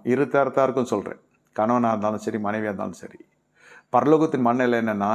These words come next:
இந்த மாமியார் மருமக சண்டை, இந்த மாமியார் வீட்டு ஜனங்களுக்கும் மாப்பிள்ளைக்கும் இருக்கிற சர்க்-, சர்ச்சை, கருத்து வேறுபாடுகள் எல்லாம் இந்த பூமிக்குரிய காரியங்கள், பரலோகத்துக்குரிய மனநிலை இது இல்லை.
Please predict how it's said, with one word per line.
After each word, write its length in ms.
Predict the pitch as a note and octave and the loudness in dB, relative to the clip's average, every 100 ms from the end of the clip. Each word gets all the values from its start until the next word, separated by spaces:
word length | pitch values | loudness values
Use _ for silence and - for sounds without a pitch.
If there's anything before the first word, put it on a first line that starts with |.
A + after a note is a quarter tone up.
| A2+ | -2
இந்த 120 | G#2+ | -2
மாமியார் 400 | G#2 A#2+ C3 B2 | -2 0 0 -2
மருமக 360 | A#2+ A#2 A#2 | -2 -2 -2
சண்டை, 360 | A2+ A2 G#2 G2+ G2 G2 _ | -2 -4 -4 -4 -4 -8 _
இந்த 200 | _ G#2 | _ -8
மாமியார் 500 | G2 G#2 A#2+ A#2+ A#2+ A#2 G#2+ G#2+ | -4 -2 0 -2 -2 -2 -4 -4
வீட்டு 220 | A2 G#2+ | -6 -6
ஜனங்களுக்கும் 640 | G2 G#2+ A2+ A2 G#2 A2 | -6 -4 -4 -4 -4 -4
மாப்பிள்ளைக்கும் 460 | G#2 A2 A2+ G#2+ G#2 | -2 -2 -4 -4 -8
இருக்கிற 260 | G2+ G#2 G2+ - - | -8 -8 -8 -10 -12
சர்க்-, 380 | G2 - - | -12 -12 -20
சர்ச்சை, 460 | - A2+ G2+ - A2+ G#2 G2 - _ _ _ _ _ _ - - | -8 -6 -6 -2 -2 -2 -4 -12 _ _ _ _ _ _ -20 -10
கருத்து 300 | - B2 A#2 | -4 -2 0
வேறுபாடுகள் 560 | A#2+ A#2 A2+ G#2 G2 G2+ | 0 0 -2 -4 -6 -10
எல்லாம் 400 | - A2+ B2+ C#3 | -4 -2 0 0
இந்த 120 | C#3 A2 | 0 -2
பூமிக்குரிய 1000 | G#2 B2+ C#3 B2+ - B2 B2 B2 B2 B2 | -2 -2 -2 -6 -4 -2 0 0 -2 -2
காரியங்கள், 500 | B2 A2 G#2+ F#2+ - _ _ _ _ _ _ - | -4 -4 -6 -10 -14 _ _ _ _ _ _ -4
பரலோகத்துக்குரிய 640 | A2 C#3+ D3 C3 B2+ G#2+ | 0 0 0 0 0 0
மனநிலை 480 | G#2+ A#2 A#2 A2+ A#2+ | -2 -2 -2 -2 -2
இது 160 | G2+ | -4
இல்லை. 260 | F#2 G2 | -8 -10